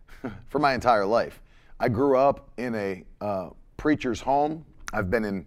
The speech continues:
revivals, uh, almost every night of my life for my whole life. And, um, so it's not like I haven't been around church. It's not like I haven't been around Christians. And the,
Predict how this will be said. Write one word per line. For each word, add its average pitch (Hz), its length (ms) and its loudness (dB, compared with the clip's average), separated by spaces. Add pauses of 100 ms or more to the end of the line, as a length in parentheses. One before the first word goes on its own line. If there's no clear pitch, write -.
(300)
revivals, 120 760 2 (520)
uh, 101 300 0 (240)
almost 123 360 0
every 123 200 2
night 120 180 2
of 113 60 0
my 110 120 2
life 113 340 2
for 104 120 -6
my 92 120 -4
whole 131 220 0
life. 117 380 -2 (480)
And, 123 320 0
um, 104 320 2 (960)
so - 160 -4
it's - 100 -2
not 175 160 4
like 151 160 4
I 127 80 6
haven't 135 200 2
been 123 100 -2
around 110 240 0
church. - 500 0
It's - 120 -12
not 117 80 2
like 123 180 2
I 120 60 6
haven't 120 200 2
been 120 120 2
around 117 240 -2
Christians. - 600 -4 (640)
And 156 200 4
the, 127 160 2